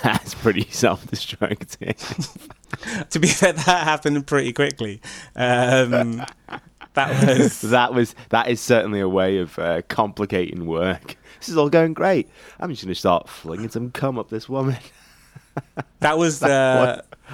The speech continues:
Speaker 1: what could
Speaker 2: <laughs>
Speaker 1: possibly go wrong?
Speaker 2: But me and her are still, <laughs> we're still really good mates. It was the owner that I had the problem with. I didn't have, like, a
Speaker 1: Oh,
Speaker 2: crisis
Speaker 1: the
Speaker 2: with
Speaker 1: owner.
Speaker 2: her.
Speaker 1: Yeah, yeah, true,
Speaker 2: I didn't have a
Speaker 1: true,
Speaker 2: crisis
Speaker 1: true,
Speaker 2: with
Speaker 1: yeah.
Speaker 2: her at all. I had a crisis with the owner. That was the problem.
Speaker 1: Hmm.
Speaker 2: Um,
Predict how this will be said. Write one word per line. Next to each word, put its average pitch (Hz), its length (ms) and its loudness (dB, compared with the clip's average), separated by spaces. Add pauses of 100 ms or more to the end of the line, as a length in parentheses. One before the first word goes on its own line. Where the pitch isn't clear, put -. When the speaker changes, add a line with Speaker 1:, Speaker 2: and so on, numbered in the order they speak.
(180)
Speaker 1:
what 131 180 2
could 143 200 4
Speaker 2:
<laughs> 135 120 2
Speaker 1:
possibly 123 340 0
go 117 160 4
wrong? 117 460 2 (420)
Speaker 2:
But 190 140 4
me 233 100 6
and 226 100 4
her 220 200 4
are 180 60 2
still, 180 500 2 (240)
<laughs> 139 340 -2 (420)
we're 208 120 6
still 180 200 4 (160)
really 147 200 4
good 139 160 -2
mates. 160 380 0 (320)
It 156 100 8
was 143 140 4
the 147 120 4
owner 156 400 2
that 127 160 4
I 120 60 4
had 123 160 2
the 120 60 -4
problem 139 340 0
with. 104 280 -10 (200)
I 135 80 4
didn't 165 180 2
have, 151 140 2
like, 131 160 2
a 127 100 4
Speaker 1:
Oh, 92 40 6
Speaker 2:
crisis 90 340 4
Speaker 1:
the 85 60 0
Speaker 2:
with 85 120 0
Speaker 1:
owner. 147 120 4
Speaker 2:
her. 110 180 0
Speaker 1:
Yeah, 76 160 0
yeah, 73 220 -6
true, - 200 -6
Speaker 2:
I - 40 2
didn't 156 120 4
have 151 100 0
a 147 40 -2
Speaker 1:
true, 151 60 -2
Speaker 2:
crisis 147 300 2
Speaker 1:
true, 131 80 -4
Speaker 2:
with 110 100 -4
Speaker 1:
yeah. 139 140 4
Speaker 2:
her 123 40 0
at 113 140 -4
all. 120 160 0
I 110 80 -2
had 117 100 0
a 110 40 -6
crisis 113 380 -4
with 101 100 -16
the 110 100 -6
owner. 113 260 -4
That 110 160 -10
was 104 120 -12
the 107 60 -20
problem. 110 400 -12 (260)
Speaker 1:
Hmm. 73 260 -16
Speaker 2:
Um, 104 520 -10